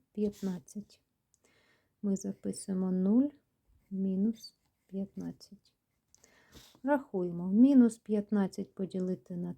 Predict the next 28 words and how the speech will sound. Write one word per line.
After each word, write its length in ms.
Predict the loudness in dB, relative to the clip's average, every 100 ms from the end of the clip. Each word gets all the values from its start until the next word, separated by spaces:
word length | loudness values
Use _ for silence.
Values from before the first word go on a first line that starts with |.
| -6
три 260 | -4 -4 -8 -8
буде 300 | -4 -2 2
мінус 800 | 4 6 4 2 -4 -10 -18 _
п'ять 680 | -10 -4 0 0 -2 -6 -20 _ _ -10
метрів 640 | -6 -4 -4 -2 -2 -4 _
за 200 | -14 -12
секунду 640 | -12 -14 -14 -10 -8 -6 -10 _
в 60 | _ _
квадраті. 640 | -8 -6 -8 -10 -16 -20 -20 _ _ -20 -20 -20 -20 _ -16
А 120 | -14
чому 440 | -2 2 4 2
ж 220 | -4 -4
у 40 | 0
нас 340 | 2 0 -2
з'явився 580 | -2 0 2 0 -2 -12
цей 240 | -8 0
мінус 380 | 4 4 4 0
і 60 | -6
взагалі 580 | -8 -8 -2 0 2 0
чи 280 | -2 -6
може 580 | -2 2 2 2 -4 -10 -12 -14
він 380 | -6 -2 -2 -2
у 120 | -6
нас 300 | -6 -6 -6
з'являтися? 840 | -8 -8 -8 -10 -14 _ -20 -20 -20 _ _ _ _ _ _ _ -2
Ми 200 | 2 4
пам'ятаємо, 840 | 4 4 4 0 -6 -6 -10 -12
що 520 | -14 -10 -6 -6 -6